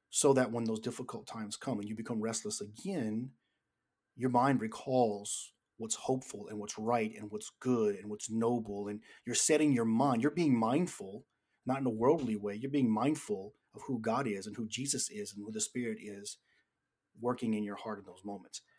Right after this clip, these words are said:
I think that's a way for us to find true rest in the finished work of Christ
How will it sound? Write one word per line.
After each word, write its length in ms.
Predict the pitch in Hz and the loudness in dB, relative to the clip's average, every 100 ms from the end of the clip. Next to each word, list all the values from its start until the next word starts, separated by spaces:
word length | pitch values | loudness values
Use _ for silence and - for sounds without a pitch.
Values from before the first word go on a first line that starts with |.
| _ | _
I 60 | 123 | -8
think 260 | - 135 110 | -2 0 2
that's 240 | 127 - | 4 4
a 60 | 131 | 4
way 160 | 117 | 2
for 180 | 113 107 | 0 -4
us 80 | 104 | -6
to 100 | - | -10
find 300 | - 110 101 | -10 -8 -6
true 360 | - - 113 98 | -8 -4 -4 -4
rest 560 | 98 95 92 - - - _ _ _ _ _ - | -10 -12 -10 -10 -10 -20 _ _ _ _ _ -8
in 120 | 120 | -4
the 60 | 113 | -2
finished 340 | - 127 131 | 0 0 2
work 160 | 120 113 | -2 -2
of 100 | 113 | -8
Christ 560 | - 107 101 - - | -8 -10 -10 -10 -12